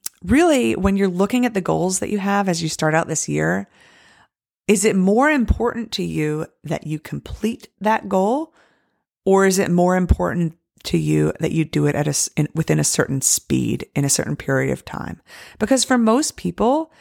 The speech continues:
if they knew that they would achieve a certain goal, it didn't really matter. It doesn't, it doesn't necessarily have to matter how long it takes you to get there.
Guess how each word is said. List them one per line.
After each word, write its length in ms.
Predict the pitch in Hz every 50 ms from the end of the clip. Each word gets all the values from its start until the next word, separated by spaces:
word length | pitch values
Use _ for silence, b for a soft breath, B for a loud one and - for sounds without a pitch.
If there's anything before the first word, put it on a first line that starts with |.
| b b b
if 200 | - 208 190 180
they 200 | 190 220 254 269
knew 760 | 240 196 170 165 160 151 160 170 196 214 233 277 285 294 - _ _ _ _ _ _ _ -
that 100 | 196 165
they 120 | 196 190
would 120 | 185 180 165
achieve 440 | 156 151 - - - - 156 156 180
a 60 | 185
certain 340 | - 214 208 - 220 220 214
goal, 440 | 233 226 226 233 247 269 262 _ _ _ _ _ _ _ _ _ _ _ _ _ _ _ _ _ _ _ _ _ _ _ _ _ _ _ _ _ _ _ _ -
it 120 | 226 214
didn't 280 | 240 247 233 240 - 214
really 200 | 214 208 214 190
matter. 320 | 170 170 160 170 190 -
It 120 | - 175
doesn't, 280 | - 175 170 - - - _ _ -
it 80 | - 180
doesn't 280 | 196 190 185 202 -
necessarily 680 | 175 170 165 160 151 - 180 - - 185 180 180 175 175
have 220 | 156 165 156 -
to 100 | - 151
matter 360 | 151 143 143 143 143 - 196 202
how 180 | 175 175 160
long 320 | 156 156 147 143 156 151 -
it 100 | - -
takes 280 | - - - - -
you 80 | 139 -
to 40 | -
get 280 | - - 127 - -
there. 240 | - - - -